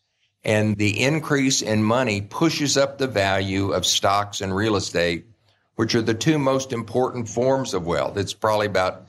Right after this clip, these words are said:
seventy to eighty percent of all household wealth. So debt is good. Let me give you one other number here. People lament the fact that U S debt is now over thirty-two trillion dollars, federal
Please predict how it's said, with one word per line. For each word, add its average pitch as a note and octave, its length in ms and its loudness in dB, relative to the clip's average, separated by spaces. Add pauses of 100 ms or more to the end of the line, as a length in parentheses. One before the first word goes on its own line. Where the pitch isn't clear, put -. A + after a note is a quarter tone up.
(180)
seventy G#2+ 540 0
to G2 60 2
eighty G2+ 260 2
percent G2+ 380 0
of F2 100 0
all F#2+ 180 2
household F#2 540 -2
wealth. A2+ 320 -2 (560)
So G2 500 2 (680)
debt C3+ 240 4
is B2+ 160 -6
good. G#2+ 240 0
Let A2+ 120 2
me B2 100 -2
give A#2 180 0
you G#2+ 80 0
one A#2+ 320 2
other A2+ 240 2
number A#2 320 0
here. D#2 360 -6 (1080)
People C3+ 380 2
lament A2+ 520 2
the A#2 120 0
fact F#2+ 560 0
that F#2 280 -2 (360)
U A2 200 4
S G#2 220 2
debt G2 320 2
is F#2 160 -6
now G2 260 2
over G2 380 0
thirty-two A2 1000 -2
trillion F#2+ 420 2
dollars, E2 420 -2
federal F#2+ 680 0